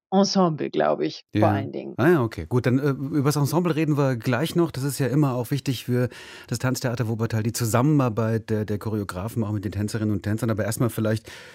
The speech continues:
Speaker 2: zum Thema des Abends, Schlafende Frau. Äh, in der Ankündigung heißt es, es geht um eine bedrohte Welt, um das Bewusstsein, dass die Dinge unumkehrbar sind. Wie wird das gezeigt?
Speaker 1: Ja, die Inszenierung beginnt tatsächlich mit einer Szenerie, die an Endzeitfilme denken lässt. Rainer Beer hat selbst Solaris als Inspiration genannt.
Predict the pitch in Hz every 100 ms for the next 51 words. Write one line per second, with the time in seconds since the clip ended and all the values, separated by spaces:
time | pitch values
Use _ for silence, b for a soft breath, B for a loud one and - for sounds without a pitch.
0 | B - 104 113 131 143 131 117 131 123
1 | 98 92 117 98 - 90 104 185 B B
2 | B - 110 113 - 120 135 139 123 117
3 | 117 120 107 98 113 104 101 101 90 98
4 | 95 107 107 87 104 139 110 95 - 82
5 | 107 - - 107 101 92 87 98 107 101
6 | 107 95 82 - 95 117 127 113 117 139
7 | - 104 95 107 - 107 - 107 - _
8 | _ _ _ 214 220 233 220 240 233 220
9 | 254 254 214 214 208 202 190 220 254 185
10 | - 185 190 - - 208 202 196 196 208
11 | - 170 - 226 311 - 160 147 - 156
12 | 147 151 147 143 170 160 160 202 - 165
13 | 170 170 170 175 180 175 175 175 175 165
14 | 160 185 208 - 180 175 - 180 185 170
15 | 156 190 233 208 180 180 185